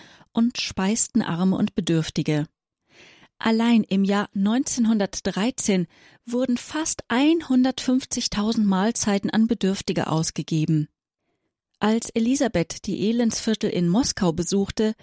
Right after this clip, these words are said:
ersuchte die Polizei sie, dies einzustellen, da man sie, die Schwester der Zarin, dort nicht schützen könne. Elisabeth antwortete, sie danke für die Sorge, aber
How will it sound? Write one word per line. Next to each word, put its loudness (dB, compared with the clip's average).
ersuchte -2
die 0
Polizei -2
sie, 0
dies 0
einzustellen, 0
da 2
man 2
sie, -2
die 0
Schwester 0
der -2
Zarin, -2
dort -2
nicht 0
schützen -4
könne. 0
Elisabeth 0
antwortete, -2
sie -4
danke -2
für -4
die 2
Sorge, 0
aber -2